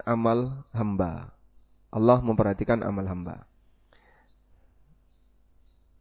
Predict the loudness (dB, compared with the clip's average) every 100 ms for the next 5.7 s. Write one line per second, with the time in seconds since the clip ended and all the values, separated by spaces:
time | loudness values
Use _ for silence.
0 | _ -20 -20 -16 0 4 4 4 2 0
1 | -10 _ _ _ _ _ _ 2 8 10
2 | 10 8 6 6 6 6 4 6 4 4
3 | 0 0 4 8 8 6 4 4 6 6
4 | 4 2 0 -4 -14 -20 -2 2 4 6
5 | 4 2 2 4 6 4